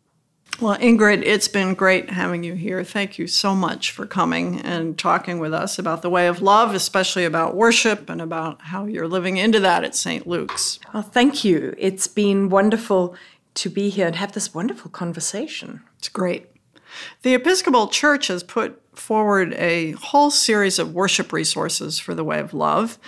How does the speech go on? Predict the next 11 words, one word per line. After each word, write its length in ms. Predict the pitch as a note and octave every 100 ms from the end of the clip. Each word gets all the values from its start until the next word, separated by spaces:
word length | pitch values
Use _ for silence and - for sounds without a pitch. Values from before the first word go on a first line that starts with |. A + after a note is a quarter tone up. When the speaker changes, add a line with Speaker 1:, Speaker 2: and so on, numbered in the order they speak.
| - - -
Speaker 1:
And 160 | F#3
what 140 | F#3 G3
I've 200 | B3 B3
done 320 | F#3 F3+ F3+
is 480 | - F#3 F3+ F3 -
take 380 | - G3 F#3 -
the 160 | F3
prayers 420 | F3 - G#3 G3+
of 80 | F3
the 100 | F3
people 720 | A3 - D#4 D#4 E3 D#3+ E3+